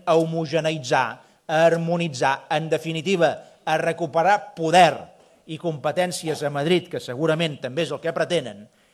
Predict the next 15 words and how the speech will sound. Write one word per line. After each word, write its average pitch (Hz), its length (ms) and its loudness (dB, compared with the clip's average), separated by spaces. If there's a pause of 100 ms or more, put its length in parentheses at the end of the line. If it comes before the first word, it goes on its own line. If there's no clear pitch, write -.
(140)
i 156 160 -4
a 180 80 4
afeblir 175 720 0
el 143 120 -4
que 151 120 -4
nosaltres 151 440 2
signifiquem, 143 640 -6 (420)
que 151 160 0
tinguin 220 320 0
en 175 120 -4
compte 131 360 -6 (320)
que 175 160 0
no 226 160 0
només 233 240 -2
s'enfrontaran 185 680 0